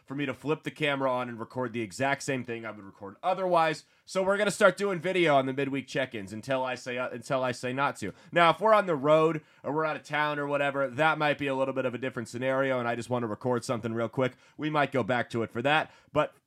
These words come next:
until further notice, we're gonna do these on video because there's no reason not to. Uh, we have got a lot to get into on this show. Before we do, remember, we have got the unsolicited advice segment drops every Monday at nine A M Central Standard Time.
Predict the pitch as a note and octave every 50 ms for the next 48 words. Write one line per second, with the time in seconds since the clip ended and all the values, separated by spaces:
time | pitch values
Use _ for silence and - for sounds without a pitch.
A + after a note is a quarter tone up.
0 | _ _ _ _ _ _ - D3 C#3 C3+ - F#3 G3 G3 - - F#3+ F#3 F3 F3
1 | D#3+ D3+ D3+ D3 C#3+ C#3 B2+ - - - A2 A#2 D3 D#3 D3 D#3 D3 C3+ B2 C3+
2 | C3+ C3 C3 A2+ B2+ A#2+ A2 A2 A#2+ A2+ A2 A2 G#2+ G#2 G2+ - A#2+ G#2+ F2 A2+
3 | A2 F#2 E2 G2 G2 G#2 A2+ A#2 A#2+ A#2+ A2 A2 A2+ A2 G2+ G#2 G#2 F#2+ F#2+ G2
4 | F#2 E2+ - - - F#2+ D#2+ C#2 A#1+ - _ _ _ _ _ _ _ _ _ D3
5 | E3 E3 E3+ E3 D3+ D#3 F3 A3+ C4 B3+ G3+ D#3+ D#3 F3+ E3 E3 - - D3 C#3+
6 | C#3+ D3+ D#3 D#3+ E3 - - - D#3 C3+ C#3+ D3 C#3+ C#3+ C#3 B2 B2+ C#3 C#3 A#2
7 | - C3+ C#3 C#3 C#3 C3+ B2+ A#2+ - - C#3 C3 B2+ A2+ A#2+ - _ - D#3 D#3+
8 | E3+ E3 D#3+ G#2 B2 B2 C#3+ D3 C#3+ C#3 B2+ G2+ F2+ C3 C3+ C3+ C3 B2+ B2+ B2+
9 | B2+ C#3 D3 C#3+ B2 A#2+ A2 A2+ A2+ C3 C#3 C#3 D3 - G#2+ B2+ C3+ C3 B2 G#2+
10 | G#2+ B2+ B2+ B2+ - C#3 D#3 E3+ D#3+ - - D#3 D3+ D3 C#3+ - C#3 C3 C3+ A#2+
11 | G2+ B2+ B2+ B2 A#2 - - B2+ A#2+ A2+ A#2+ A#2 - A2+ B2 A#2+ A#2 - - C#3+
12 | C3+ C#3+ C#3+ B2+ B2 B2 B2 B2 B2 B2 A#2+ A2+ A#2 A#2 A#2 A#2 A#2 A#2 A#2 A2+
13 | A#2 A2+ A2+ A2 - - A#2+ A2+ - A#2 A2 - - A2+ A2+ A2+ A2 G#2 - A#2
14 | A2 A2 A2 F#2+